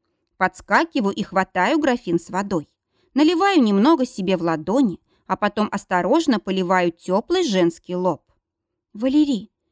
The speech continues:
прошу вас, пожалуйста, очнитесь. Эрик! Пулей возвращаюсь к мужчине, которого несколько минут назад страстно поцеловала на прощание, в шутку пообещав, что, возможно, скоро мы снова увидимся.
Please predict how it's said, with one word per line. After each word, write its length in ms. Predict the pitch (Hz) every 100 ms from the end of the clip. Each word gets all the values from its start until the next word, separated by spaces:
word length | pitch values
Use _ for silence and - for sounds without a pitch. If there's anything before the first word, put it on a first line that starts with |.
| _
прошу 480 | - 311 311 - 294
вас, 340 | 170 156 - - _ _ _
пожалуйста, 760 | - 330 302 302 180 170 - - _ _ -
очнитесь. 880 | 349 - 349 320 247 - 247 - - _ _ _ -
Эрик! 540 | 359 370 330 175 147 _ _ _ _ _ -
Пулей 300 | 247 320 269
возвращаюсь 600 | 190 190 202 - 196 -
к 60 |
мужчине, 600 | - 180 - - 240 269 - _ _ _
которого 440 | 294 311 392 247
несколько 500 | 196 247 330 240 196
минут 260 | 196 196 190
назад 480 | 185 185 170 233 320
страстно 460 | - 202 196 -
поцеловала 640 | 180 175 - 185 185 190 185
на 120 | 180
прощание, 840 | - 175 - - 226 285 165 - _ _ _
в 60 | -
шутку 340 | 254 240 190
пообещав, 800 | 180 190 175 170 - 202 269 330
что, 180 | - 190
возможно, 480 | 185 196 185 185
скоро 460 | 175 - - 233 359
мы 100 | 277
снова 380 | 233 185 170 180
увидимся. 800 | 202 185 196 160 160 - 160